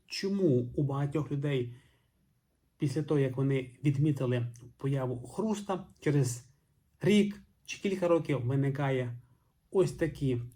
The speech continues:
деформації суглобів, що потім уже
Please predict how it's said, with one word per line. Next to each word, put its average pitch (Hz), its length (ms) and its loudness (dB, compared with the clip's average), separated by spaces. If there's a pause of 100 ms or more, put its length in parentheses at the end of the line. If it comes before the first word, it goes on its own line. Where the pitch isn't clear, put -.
(120)
деформації 139 800 0 (280)
суглобів, 196 640 0 (520)
що - 240 -2 (240)
потім 165 360 4
уже 120 300 2